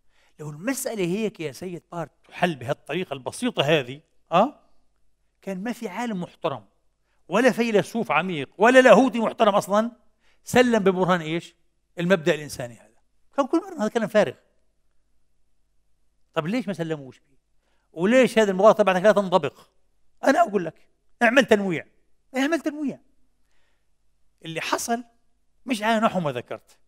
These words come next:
بصراحة اللي حصل شيء مختلف تمامًا. إنه، إنه كان في نوع من إيه؟ من الكلام والتساؤل إنه هذه الحظيرة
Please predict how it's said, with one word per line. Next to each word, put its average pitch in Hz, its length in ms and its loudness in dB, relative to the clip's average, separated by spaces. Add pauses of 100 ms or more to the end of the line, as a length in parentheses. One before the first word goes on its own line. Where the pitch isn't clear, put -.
(180)
بصراحة 180 320 2
اللي 135 140 -4
حصل 220 280 0
شيء 220 140 -12
مختلف - 360 -10
تمامًا. 156 720 -4 (760)
إنه، 208 580 0 (280)
إنه 160 200 -4 (1800)
كان 226 240 6
في 220 240 -4
نوع 214 160 -6
من 190 160 -8
إيه؟ 196 260 -6
من 180 120 -8
الكلام 165 600 -2 (720)
والتساؤل 180 840 2 (1300)
إنه 151 180 0
هذه 233 80 4
الحظيرة 226 540 -6